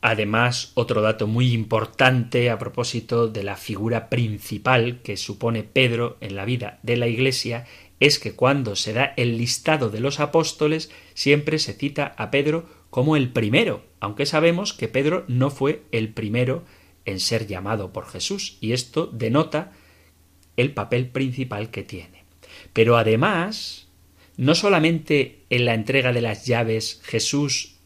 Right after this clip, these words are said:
expresamente da a Pedro el liderazgo sobre los demás, sino que también en el precioso episodio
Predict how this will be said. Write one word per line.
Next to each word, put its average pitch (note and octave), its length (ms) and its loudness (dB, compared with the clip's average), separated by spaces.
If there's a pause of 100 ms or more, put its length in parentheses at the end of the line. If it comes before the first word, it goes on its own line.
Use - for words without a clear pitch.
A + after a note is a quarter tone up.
(200)
expresamente B2 1200 0
da C3 400 0
a A2+ 160 -2
Pedro B2 380 2
el A2+ 180 -2
liderazgo A2+ 560 0
sobre G#2+ 260 -6
los G2+ 200 -8
demás, C3 420 -2 (440)
sino G2 260 -6
que G2+ 80 -8
también B2+ 580 0
en G#2 80 -10
el G2 220 -10
precioso A#2 760 -6
episodio A#2 720 -4